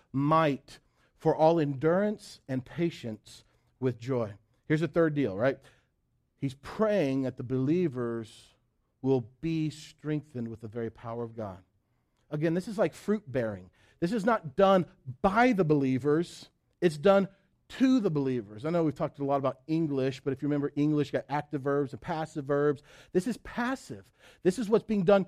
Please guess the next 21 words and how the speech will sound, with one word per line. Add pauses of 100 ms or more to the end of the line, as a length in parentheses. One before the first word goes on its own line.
(300)
to
the
believers.
They
are (360)
being (100)
strengthened. (180)
They're
not
doing
spiritual (120)
push-ups. (200)
They're
being
strengthened
by
God's
own
power (260)
so
that